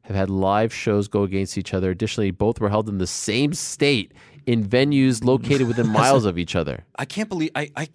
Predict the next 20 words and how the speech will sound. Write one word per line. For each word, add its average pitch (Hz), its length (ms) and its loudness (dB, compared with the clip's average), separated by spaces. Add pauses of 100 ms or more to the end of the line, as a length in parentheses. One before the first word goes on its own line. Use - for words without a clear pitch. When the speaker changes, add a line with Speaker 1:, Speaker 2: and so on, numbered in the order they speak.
(140)
Speaker 2:
I 147 200 -8
c-, - 140 -12
Speaker 1:
You 113 60 0
Speaker 2:
I - 20 2
Speaker 1:
don't 123 160 4
Speaker 2:
have - 100 2
Speaker 1:
remember 135 80 6
Speaker 2:
no - 80 8
Speaker 1:
this? 170 80 4
Speaker 2:
memory 160 280 0
of 120 80 0
this. 139 120 0
I 131 120 4
completely 127 340 0
blocked - 20 -8
Speaker 1:
Two - 0 -
thousand - 0 -
fourteen. 139 180 0
Speaker 2:
this 135 120 -4
out. 123 140 -4